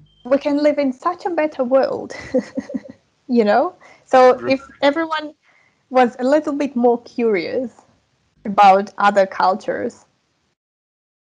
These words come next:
Speaker 1: you know, and more, less judgmental, more curious and more respectful as well, 'cause, you know, I mean, it's normal to feel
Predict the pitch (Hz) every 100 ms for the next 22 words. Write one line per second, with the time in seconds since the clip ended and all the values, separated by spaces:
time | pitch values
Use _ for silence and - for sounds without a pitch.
0 | _ 220 202 214 220 226 233 240 233 226
1 | 226 - _ _ - - - 240 262 285
2 | 226 247 220 220 233 240 277 294 262 240
3 | 247 247 233 226 240 254 247 254 247 _
4 | _ 202 196 196 190 - _ _ _ _
5 | _ _ _ _ 214 220 226 220 214 214
6 | - 196 - - 277 330 359 _ _ _
7 | _ _ _ _ _ 233 214 220 285 -
8 | 254 - 247 247 254 262 - _ - 262
9 | 285 262 - 254 277 294 311 302 277 233
10 | 220 214 214